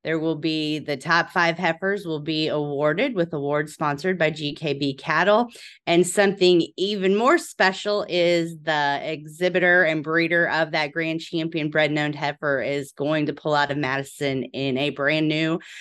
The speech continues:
shiny aluminum trailer from Stephenville Trailer Sales there in Stephenville, Texas. So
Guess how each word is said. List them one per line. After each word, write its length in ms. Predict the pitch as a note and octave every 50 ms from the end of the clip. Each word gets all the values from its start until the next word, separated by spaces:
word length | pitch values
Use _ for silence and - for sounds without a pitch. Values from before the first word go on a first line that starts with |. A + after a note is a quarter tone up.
| - - -
shiny 540 | - - - G#3 F#3 F#3 F#3 F#3+ F#3 F#3+ E3+
aluminum 480 | E3 E3 E3+ F3+ F#3+ F#3+ F#3+ F#3 F#3+
trailer 640 | F#3+ - - G3 E3+ F3 E3+ F3+ F#3+ F#3+ F#3 F#3 -
from 320 | - E3+ D3+ C#3+ C#3 C#3 C#3 - - - - _ _ -
Stephenville 680 | - - - A3 A3+ G#3 F#3+ G3+ G3 F#3+ F#3 F3+ F#3
Trailer 340 | F3+ - G3 F3 F3 E3+ E3+
Sales 460 | E3 D3+ D3+ D#3+ D#3+ D3+ D3+ D#3+ D#3
there 240 | D3+ D#3 D#3 D#3 D3
in 140 | C3+ D3+ D3+
Stephenville, 640 | D3+ D3 D3+ D#3 D3 C#3+ C#3+ C#3+ C3+ C#3+ C#3 C3+ -
Texas. 640 | - C#3+ B2+ B2 - - - G2 G2 G2 - -
So 420 | - - D3+ C#3 C3+ B2 B2+ -